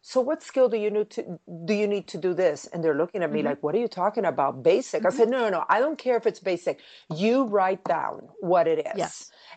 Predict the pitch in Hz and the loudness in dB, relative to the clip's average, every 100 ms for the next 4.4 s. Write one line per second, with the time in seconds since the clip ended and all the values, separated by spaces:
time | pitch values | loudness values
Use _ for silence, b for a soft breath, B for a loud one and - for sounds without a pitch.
0 | - 185 180 208 220 240 185 220 220 - | -4 -2 0 2 2 0 0 0 -2 -4
1 | 196 170 165 151 139 - - 190 - 220 | 0 0 -2 -8 -10 -12 -6 -6 -2 2
2 | 233 226 220 254 285 285 - 214 175 165 | 2 0 0 -4 -2 -6 -4 -2 -2 0
3 | 175 - 196 190 214 190 180 165 - - | -2 0 0 0 0 2 0 -4 -4 -4
4 | 269 277 147 - | 0 0 -2 -4